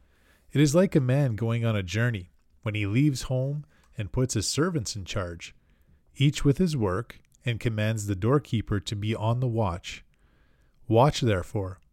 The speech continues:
for you do not know when the master of the house will come, in the evening, or at midnight, or at cockcrow, or in the morning, lest he come suddenly and find you asleep.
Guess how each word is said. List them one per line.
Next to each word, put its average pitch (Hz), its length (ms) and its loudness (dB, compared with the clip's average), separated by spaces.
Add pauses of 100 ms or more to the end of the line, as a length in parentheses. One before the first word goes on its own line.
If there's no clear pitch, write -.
(120)
for 123 140 0
you 117 200 2
do 113 140 -4
not 120 320 -2
know 110 480 -2
when 107 160 -4
the 92 80 -6
master 107 480 0
of 120 100 0
the 127 100 2
house 127 320 0
will 131 120 2
come, 92 420 -4 (560)
in 117 140 0
the 104 200 -4
evening, 147 520 2 (260)
or 98 140 0
at 92 180 -4
midnight, 135 540 2 (320)
or 101 160 6
at - 160 -4
cockcrow, 113 680 -2 (380)
or 139 320 6
in 143 160 0
the 147 60 0
morning, 120 480 0 (400)
lest 131 320 2
he 117 100 -2
come 92 300 -8
suddenly 143 640 0 (120)
and 98 160 -2
find 113 300 0
you 113 100 4
asleep. 101 540 -2